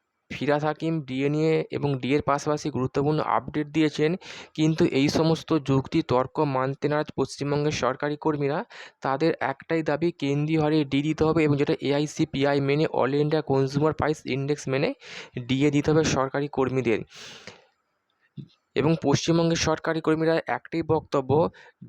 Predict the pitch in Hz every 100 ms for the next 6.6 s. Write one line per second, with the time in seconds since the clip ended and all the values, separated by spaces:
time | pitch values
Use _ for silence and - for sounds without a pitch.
0 | - - 123 156 156 160 160 - 151 151
1 | 156 156 165 165 127 135 156 - 131 135
2 | 147 143 156 147 131 147 127 139 147 143
3 | 151 208 - - - - _ _ _ _
4 | _ - 127 151 170 165 160 156 165 165
5 | 165 - 135 139 139 160 156 143 - 160
6 | 160 117 127 131 143 147